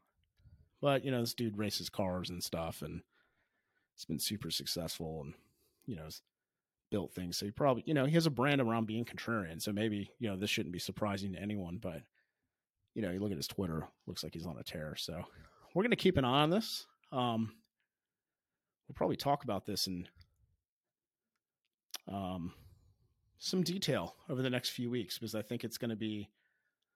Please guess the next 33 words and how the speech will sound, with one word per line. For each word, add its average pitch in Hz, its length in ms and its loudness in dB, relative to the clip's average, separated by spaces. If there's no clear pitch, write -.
something 147 400 0
that 120 80 2
makes 117 240 2
the 110 100 -2
rounds. 107 440 0
And 101 100 -4
I 98 60 -6
think - 200 -6
it's, - 240 -10
I 127 80 -2
think 143 140 0
it's 160 140 -4
a - 20 -4
topic 156 400 2
worth 160 160 2
talking 151 320 2
about, 80 260 -8
you 110 80 0
know, 110 180 2
understanding 123 680 2
and 101 180 0
meeting 123 300 0
expectations 120 880 -2
and, 90 160 -8
you 120 80 -2
know, 110 100 0
the 95 120 -6
things 127 320 -2
we 107 100 -2
say 123 440 0
publicly. 127 480 2
I 113 60 2
mean, 98 260 0